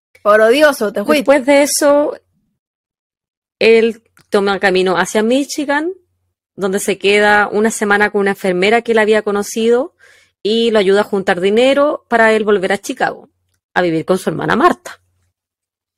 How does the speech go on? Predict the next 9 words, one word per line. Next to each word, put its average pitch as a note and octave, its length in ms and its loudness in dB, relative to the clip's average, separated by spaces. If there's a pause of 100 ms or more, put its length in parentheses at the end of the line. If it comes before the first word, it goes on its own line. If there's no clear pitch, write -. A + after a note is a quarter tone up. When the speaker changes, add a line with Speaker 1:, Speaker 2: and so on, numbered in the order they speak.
(240)
Speaker 1:
Oye, A3+ 160 2
la G3+ 80 2
hermana F#3+ 280 -6
Marta, A3 400 0
Speaker 2:
Su B3+ 100 0
Speaker 1:
Santa C4 140 2
Speaker 2:
cuñado C#4+ 280 4
Speaker 1:
Marta. F#4+ 180 2
Speaker 2:
nueva-, F#3+ 460 2